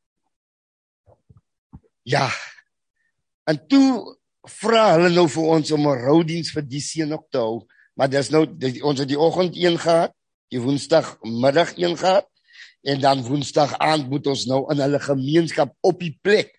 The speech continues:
waar die kind gesterf het, moet ons dan ook 'n roudiens hê. Ons het toe daar gegaan, 'n pragtige tyd in die Here gehad. En daar gee die Here vir ons as 'n span instruksie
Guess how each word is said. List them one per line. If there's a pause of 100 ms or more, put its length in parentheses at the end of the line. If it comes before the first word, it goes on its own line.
(260)
waar
die
kind
gesterf
het, (400)
moet
ons
dan
ook
'n
roudiens
hê. (600)
Ons
het
toe
daar
gegaan,
'n (120)
pragtige
tyd
in
die
Here
gehad. (800)
En
daar (320)
gee
die
Here
vir
ons
as
'n
span
instruksie